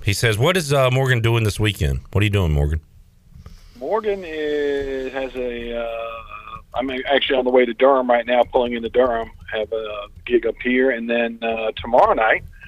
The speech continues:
Speaker 2: I will be back in Kenny Curling's neck of the woods at, uh, Market Street Pub, playing out there tomorrow night from ten to one.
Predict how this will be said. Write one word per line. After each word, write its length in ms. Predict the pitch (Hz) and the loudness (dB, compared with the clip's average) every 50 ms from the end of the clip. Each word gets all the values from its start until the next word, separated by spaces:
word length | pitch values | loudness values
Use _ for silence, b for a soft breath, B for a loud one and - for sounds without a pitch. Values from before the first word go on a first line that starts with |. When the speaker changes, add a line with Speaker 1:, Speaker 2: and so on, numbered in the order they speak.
| B B B _ - | B B B _ -2
Speaker 2:
I 120 | - - 139 | 0 2 4
will 120 | 135 131 | 4 4
be 560 | 123 123 127 123 123 123 123 120 123 123 120 117 | 4 4 4 4 6 4 4 4 4 4 2 2
back 400 | 113 - 131 135 139 143 - - | 2 2 4 4 4 4 2 0
in 140 | 135 127 | -2 -4
Kenny 260 | - - 139 135 135 127 | -2 0 0 0 0 -2
Curling's 500 | - - 165 135 135 147 143 131 127 120 | 0 2 2 2 2 2 -2 -4 -6 -2
neck 220 | 117 113 107 - | -2 -2 -2 -2
of 60 | 110 | -4
the 60 | 104 | -6
woods 360 | 104 104 104 120 160 - - - - - - - | -6 -4 -2 -2 -2 -2 -4 -8 -16 -14 -10 -6
at, 300 | 135 135 131 139 139 - - - 143 | -4 -2 0 -2 -2 -2 -4 -4 -2
uh, 80 | 143 131 | -2 0
Market 260 | 139 151 175 - - | 2 2 2 0 -2
Street 300 | - - - 123 - - | -6 -6 -6 -6 -8 -4
Pub, 240 | - - 147 - - - | -2 -2 -2 -2 -2 -4
playing 280 | - 120 107 107 104 - | -4 -4 -4 -4 -6 -10
out 140 | 95 - - | -12 -8 -4
there 120 | 113 107 | -4 -4
tomorrow 220 | 104 104 104 110 110 | -4 -4 -6 -8 -6
night 220 | 117 120 131 - | -6 -6 -8 -8
from 100 | - 120 | -12 -4
ten 160 | - 143 143 | -2 0 0
to 80 | 139 143 | 0 0
one. 240 | 151 170 170 - | 0 0 -2 -4